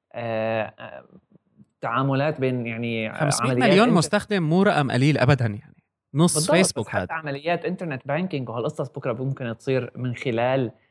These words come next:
Speaker 1: هالآبس هدول.
Speaker 2: موجود
Speaker 1: حتى
Speaker 2: على ويتشات، إيه.
Speaker 1: بالضبط، يعني غير بعت المصاري واستقبال المصاري، حتى عمليات لها علاقة ببنكك، أنت هيك تتفقد حسابك،
Speaker 2: تربط
Speaker 1: تبعت
Speaker 2: بقى.
Speaker 1: مصاري.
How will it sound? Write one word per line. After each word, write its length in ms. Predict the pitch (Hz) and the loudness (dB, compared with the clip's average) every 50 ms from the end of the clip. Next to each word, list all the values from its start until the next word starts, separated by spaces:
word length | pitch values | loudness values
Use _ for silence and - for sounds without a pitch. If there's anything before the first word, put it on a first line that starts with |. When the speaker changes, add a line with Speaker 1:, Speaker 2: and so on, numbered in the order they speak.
| _ _ 143 | _ _ -6
Speaker 1:
هالآبس 380 | 123 113 127 127 131 - - 127 | -4 -2 -2 -2 -2 -4 -6 -4
هدول. 360 | 120 127 131 127 127 123 123 | -2 0 0 0 0 0 0
Speaker 2:
موجود 340 | 143 165 175 180 160 196 208 | 2 4 4 4 4 4 4
Speaker 1:
حتى 100 | 147 123 | 4 2
Speaker 2:
على 140 | 110 107 117 | 2 2 2
ويتشات، 420 | 117 120 117 - - - - - | 0 0 -2 -4 -8 -10 -8 -6
إيه. 220 | - 139 131 120 - _ _ _ _ _ _ _ _ _ _ _ 160 | -6 -6 -6 -6 -10 _ _ _ _ _ _ _ _ _ _ _ -8
Speaker 1:
بالضبط، 400 | 165 160 196 240 220 156 - 123 | -4 0 0 0 0 0 -2 -2
يعني 160 | 113 123 127 | -2 -2 0
غير 260 | 123 143 160 160 151 | 0 2 2 2 0
بعت 280 | 139 131 120 120 - 139 | 0 -2 -4 -4 -4 -6
المصاري 400 | 127 120 113 - 127 123 123 117 | -6 -6 -6 -4 -2 -2 0 0
واستقبال 380 | 113 113 113 - 98 110 120 123 | -2 -4 -6 -10 -8 -6 -4 -4
المصاري، 580 | 120 117 113 113 110 - 123 120 117 113 104 104 - _ _ _ _ _ _ | -4 -4 -6 -8 -8 -4 -2 0 0 0 -2 -4 -10 _ _ _ _ _ _
حتى 400 | - - - - 156 151 - 131 | -10 -8 -4 -4 -4 -4 -4 -4
عمليات 480 | 127 123 123 120 127 131 135 143 - | -4 -2 -2 0 2 2 0 0 0
لها 120 | 131 123 110 | -2 -4 -4
علاقة 220 | 120 135 139 127 | -2 0 0 0
ببنكك، 540 | 123 123 120 117 135 147 151 - 113 - - | 0 -2 -2 -2 -2 -2 -2 -4 -6 -6 -6
أنت 200 | 135 147 139 - | -6 -6 -6 -4
هيك 160 | 127 127 - | -6 -6 -8
تتفقد 720 | - - - _ 135 - - - - _ _ - 139 131 | -10 -16 -20 _ -8 -6 -6 -6 -6 _ _ -12 -12 -10
حسابك، 500 | - - - - 139 131 135 131 139 131 | -12 -14 -6 -2 0 0 2 2 2 2
Speaker 2:
تربط 340 | 147 147 143 127 120 113 107 | 4 4 4 4 4 2 2
Speaker 1:
تبعت 40 | 113 | 0
Speaker 2:
بقى. 280 | 113 107 - 101 95 | -2 -2 -2 -4 -6
Speaker 1:
مصاري. 120 | 92 - | -6 -10